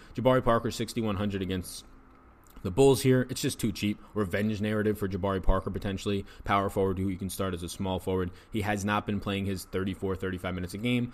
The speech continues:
but that's because Vince Carter came back and this team actually has depth now. Get as much Jabari as you can, uh, while it lasts, because John Collins is, is soon to return from a suspension.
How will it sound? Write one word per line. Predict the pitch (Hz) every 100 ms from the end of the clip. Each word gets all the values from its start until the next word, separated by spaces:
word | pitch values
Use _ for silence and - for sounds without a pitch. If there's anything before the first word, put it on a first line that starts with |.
| -
but | 123
that's | 110
because | 110 101
Vince | 87 87 -
Carter | 98 95
came | 90 92
back | 92 87
and | 87
this | 80
team | 104 90
actually | 90 90 90
has | 82 78
depth | 98 98 -
now. | 98 95 92 - -
Get | 139
as | 123
much | 117 -
Jabari | 98 95 95
as | 90
you | 87
can, | - 95 95 90 - -
uh, | 85
while | 85 90 87
it | 82
lasts, | 98 113 117 -
because | 95 92 87
John | 90 87
Collins | 90 87 82
is, | 82
is | 76 92
soon | - 110 101
to | 92
return | 95 90 92 90
from | 90
a | 85
suspension. | - - 95 - 82